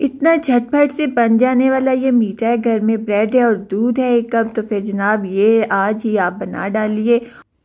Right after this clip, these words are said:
तो जब आप खाएंगे तो आप बाज़ार की जो है रसमलाई और रसगुल्ले और गुलाब जामुन को भी भूल जाएंगे।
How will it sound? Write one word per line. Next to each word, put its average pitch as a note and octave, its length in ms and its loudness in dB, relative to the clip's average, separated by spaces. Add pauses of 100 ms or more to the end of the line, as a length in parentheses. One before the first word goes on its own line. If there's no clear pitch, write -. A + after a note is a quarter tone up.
(440)
तो C4+ 100 2
जब C4+ 280 4
आप A#3+ 220 0
खाएंगे C4 500 2
तो B3 140 -2
आप G#3+ 260 -2
बाज़ार G3 580 0
की A3 220 -4
जो G3+ 180 -4
है G3 340 -2
रसमलाई G3+ 680 0
और G3+ 100 2
रसगुल्ले G3+ 500 -2
और A3 140 2
गुलाब F#3 360 0
जामुन F#3+ 360 0
को G#3 140 0
भी F#3 180 -4
भूल F#3+ 260 -8
जाएंगे। D#3 400 -6